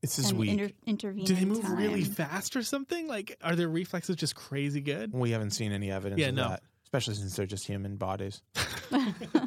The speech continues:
Speaker 1: Um, what was your first gripe?
Speaker 2: Yeah, the, the knives. It's
Speaker 1: Oh,
Speaker 2: like the
Speaker 1: yeah,
Speaker 2: guns.
Speaker 1: it's
Speaker 2: I
Speaker 1: this
Speaker 2: can
Speaker 1: kind of
Speaker 2: kind of maybe
Speaker 1: Yeah.
Speaker 2: see how you would program that,
Speaker 1: Well, like, it,
Speaker 2: but
Speaker 1: it, so these are kind of related in a way. Like, the, it, it is we-, it is like, how could you be, if,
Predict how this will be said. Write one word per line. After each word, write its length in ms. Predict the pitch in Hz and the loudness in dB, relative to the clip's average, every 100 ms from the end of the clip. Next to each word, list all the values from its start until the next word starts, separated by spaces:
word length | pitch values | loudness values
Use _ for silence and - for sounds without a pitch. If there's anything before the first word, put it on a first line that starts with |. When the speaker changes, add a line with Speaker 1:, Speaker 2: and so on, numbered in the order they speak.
| - 240 294 214 | 2 0 2 4
Speaker 1:
Um, 420 | 151 131 127 127 - 139 | 4 6 4 0 -4 2
what 140 | 143 | 2
was 100 | 175 | 4
your 100 | 180 | 2
first 260 | 147 147 143 | 2 0 2
gripe? 300 | 165 170 170 _ _ _ _ | 2 2 -2 _ _ _ _
Speaker 2:
Yeah, 180 | - 196 | 0 0
the, 240 | 185 196 196 | 2 -2 -2
the 120 | 214 | 0
knives. 680 | 196 180 180 180 - - - - _ - | 2 2 0 -4 -4 -4 -4 -12 _ 2
It's 100 | 208 | 6
Speaker 1:
Oh, 40 | |
Speaker 2:
like 140 | 262 117 | 6 6
the 60 | 277 | 2
Speaker 1:
yeah, 40 | |
Speaker 2:
guns. 240 | 226 196 196 | 6 6 6
Speaker 1:
it's 140 | 175 | 6
Speaker 2:
I 80 | 170 | 6
Speaker 1:
this 80 | 185 | 4
Speaker 2:
can 80 | 135 | 4
Speaker 1:
kind 140 | 196 185 | 4 4
of 40 | |
Speaker 2:
kind 260 | 262 269 254 | 4 4 4
of 140 | 226 | 4
maybe 500 | 233 240 254 247 214 | 4 4 4 4 4
Speaker 1:
Yeah. 160 | 226 190 | 4 4
Speaker 2:
see 120 | 226 | 2
how 120 | 214 | 2
you 160 | 208 208 | 2 0
would 140 | 202 | -2
program 640 | - 202 180 190 185 185 180 _ _ _ | -2 -2 0 0 0 -2 -6 _ _ _
that, 240 | 190 175 170 | 0 4 6
Speaker 1:
Well, 100 | 160 | 6
like, 180 | 165 151 | 6 4
it, 120 | 156 | 2
Speaker 2:
but 120 | 180 175 - | 2 0 0
Speaker 1:
it, 60 | |
so 120 | - 170 | 0 2
these 180 | 233 226 | 2 2
are 40 | |
kind 160 | 202 170 | 2 2
of 60 | |
related 400 | 123 117 135 117 | 4 2 2 2
in 80 | 104 | 0
a 80 | 98 | 0
way. 360 | 101 101 95 90 | 0 0 -2 -2
Like, 280 | 101 101 | -4 -4
the, 120 | - - _ _ - | -8 -16 _ _ -10
it, 140 | - - _ _ _ _ _ 151 | -10 -10 _ _ _ _ _ 2
it 100 | 170 | 4
is 220 | 214 151 | 2 0
we-, 320 | 123 127 139 | -4 -4 0
it 160 | 139 143 | 2 4
is 200 | 160 139 | 2 2
like, 220 | 123 107 | 0 -2
how 220 | - 131 | -2 0
could 260 | 131 - 117 | 0 -2 -2
you 100 | 117 | -2
be, 340 | 107 107 104 - | -2 -2 -2 -2
if, 180 | 117 | -4